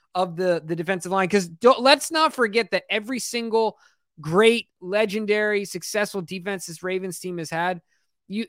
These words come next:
you just, a-, any true Ravens fan will tell you the boys up front, will give you their names,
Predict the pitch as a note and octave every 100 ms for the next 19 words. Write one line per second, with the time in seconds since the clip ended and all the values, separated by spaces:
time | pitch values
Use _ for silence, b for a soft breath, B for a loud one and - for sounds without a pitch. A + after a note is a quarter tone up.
0 | G#3 - G#3 C4 C4 - B3 - C4 D#4+
1 | D#4 - C#4+ E4 C#4 C4+ C#4 C4+ C4+ C#4
2 | C4 G#3+ - G#3+ G#3+ F3 D3+ F3+ F#3 D#3+
3 | D3+ - D3+ A#2+ E3 D#3 E3+ G3+ A3+ F#3+
4 | D#3+ D#3 D3 C#3+ -